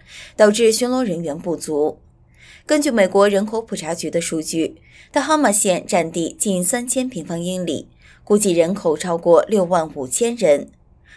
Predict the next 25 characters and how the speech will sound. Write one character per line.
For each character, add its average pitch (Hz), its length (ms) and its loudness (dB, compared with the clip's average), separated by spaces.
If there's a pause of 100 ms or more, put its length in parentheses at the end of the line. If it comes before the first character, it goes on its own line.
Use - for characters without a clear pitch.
特 190 100 -8
哈 185 160 0
马 175 140 2
县 175 280 2
副 - 140 -2
警 175 180 -4
长 147 220 -6
协 151 180 0
会 175 400 4
在 202 240 4
Facebook 208 480 -4
上 165 320 0 (220)
发 294 160 2
布 277 160 2
的 190 120 2
一 175 120 0
份 185 240 -2
声 233 180 -4
明 156 140 -6
中 190 180 -8
表 160 220 -4
示， - 380 -4 (640)
多 196 120 2
年 180 180 2
来， 170 280 4